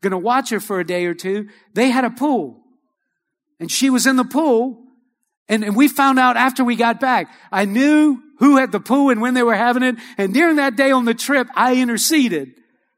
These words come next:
for her. How many of you know I interceded hard? When we got back, our friend said, "Listen,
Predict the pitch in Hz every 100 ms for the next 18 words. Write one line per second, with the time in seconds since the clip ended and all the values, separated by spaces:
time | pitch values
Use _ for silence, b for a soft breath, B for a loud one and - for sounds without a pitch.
0 | _ _ _ _ 247 262 233 233 240 160
1 | 156 _ _ _ _ _ _ _ _ _
2 | _ _ _ _ _ - 214 220 208 214
3 | 214 240 214 190 - 226 156 139 143 220
4 | 160 127 117 _ _ _ _ _ _ _
5 | _ _ _ _ _ _ _ _ - _
6 | _ _ 175 208 208 196 208 202 185 196
7 | 175 156 190 185 151 175 160 160 - 127